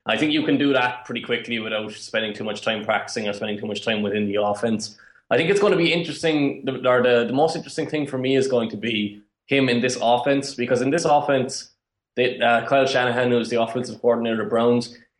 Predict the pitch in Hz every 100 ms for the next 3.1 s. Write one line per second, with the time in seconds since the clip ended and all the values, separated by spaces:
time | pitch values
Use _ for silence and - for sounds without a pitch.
0 | _ 131 127 180 185 190 185 165 170 208
1 | 208 196 185 175 170 170 147 147 131 -
2 | - _ 127 139 143 139 131 - 151 143